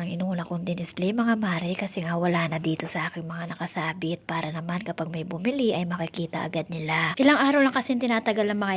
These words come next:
ito, mga mare, kaya kailangan ay maibenta agad ang mga ito. Pagkabili ng bunso kong anak ay pinipilit ko sanang i-display ang mga ito, kaya lang talagang tinatamad na ako mag-display. Sa sobrang dami ba naman ang ginagawa natin sa araw-araw bilang nanay ay talaga naman nakakapagod na talaga.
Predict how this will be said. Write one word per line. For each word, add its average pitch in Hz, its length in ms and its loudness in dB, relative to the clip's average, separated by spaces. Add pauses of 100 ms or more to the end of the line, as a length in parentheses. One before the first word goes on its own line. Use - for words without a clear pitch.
ito, 190 80 0
mga 220 240 2
mare, 214 320 2
kaya 208 240 2
kailangan 202 480 2
ay 240 160 4
maibenta 190 560 0
agad 185 240 0
ang 214 80 2
mga 233 240 2
ito. 175 240 -6
Pagkabili 262 400 4
ng 247 160 4
bunso 233 400 2
kong 214 240 -4
anak 202 240 -2
ay 262 80 0
pinipilit 240 560 0
ko 220 80 0
sanang 202 400 -2
i-display 190 400 -2
ang 185 80 0
mga 180 320 -4
ito, 190 160 -2
kaya 208 320 0
lang 196 160 -4
talagang 196 320 -2
tinatamad 185 560 -2
na 185 240 -4
ako 185 80 -8
mag-display. 175 800 -4 (160)
Sa 247 80 0
sobrang 240 400 6
dami 214 320 0
ba 208 160 2
naman 202 320 0
ang 196 80 -2
ginagawa 190 560 0
natin 180 320 -2
sa 175 240 -4
araw-araw 170 560 -4
bilang 185 320 -2
nanay 170 480 -4
ay 180 80 -6
talaga 180 320 -4
naman 170 400 -6
nakakapagod 180 800 -6
na 175 80 -6
talaga. 165 640 -8